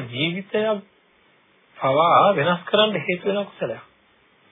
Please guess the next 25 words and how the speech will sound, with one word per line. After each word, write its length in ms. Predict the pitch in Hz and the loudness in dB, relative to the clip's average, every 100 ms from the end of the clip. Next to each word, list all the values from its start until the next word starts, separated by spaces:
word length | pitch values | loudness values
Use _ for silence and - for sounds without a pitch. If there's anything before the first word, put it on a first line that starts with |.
| _ _ _ _ - _ _ _ _ _ _ _ _ - | _ _ _ _ -20 _ _ _ _ _ _ _ _ -4
ඉතින් 220 | 214 196 | -2 0
මේවා 380 | 156 185 214 170 | 4 4 6 4
දැනගත්ත 460 | 147 185 208 - | 4 2 0 -2
කට්ටිය 500 | 156 160 156 - 226 | -4 -4 -4 0 0
මේ 480 | 175 175 202 190 143 | 2 0 0 0 -2
පුංචි 400 | - 190 202 220 | -6 -8 -6 -6
පුංචි 440 | 202 240 226 208 214 | -6 -4 -6 -4 -2
තැන 260 | 160 170 | 0 0
පවා, 380 | 180 175 151 175 196 | 2 2 2 4 4
අකුසල 420 | 175 180 220 202 | 4 -2 0 0
මාත්‍රය 680 | 175 160 170 175 - 202 190 | 2 0 0 -2 -4 -2 0
ගැන 220 | 175 170 | -2 -6
පවා 380 | 175 139 143 165 | -4 -2 -2 -2
බය 220 | 165 139 - | -2 0 0
උපද්දව 360 | 226 165 139 127 | -2 -4 -4 -6
ගන්නවා. 380 | 123 117 120 131 _ _ _ _ _ _ _ _ _ _ _ _ _ _ _ _ _ _ _ _ - - | -6 -8 -14 -20 _ _ _ _ _ _ _ _ _ _ _ _ _ _ _ _ _ _ _ _ -20 -8
අන්න 240 | - 165 196 | -2 2 0
ඒ 260 | 233 196 | 2 2
බය 240 | 156 127 165 175 180 254 196 | 2 2 4 4 4 2 0
ඉපදෙන 440 | 156 143 185 196 151 | -10 -2 0 2 0
විදිහට 320 | 156 170 180 | -2 -4 -2
මෙනෙහි 320 | 143 156 202 | -2 -2 0
කරපුවාම 520 | 196 185 175 139 160 | 2 0 0 -4 -4
මොකද 220 | 143 151 143 | -4 -4 -4
වෙන්නේ? 560 | 156 143 117 202 - | -4 -6 -2 -2 -2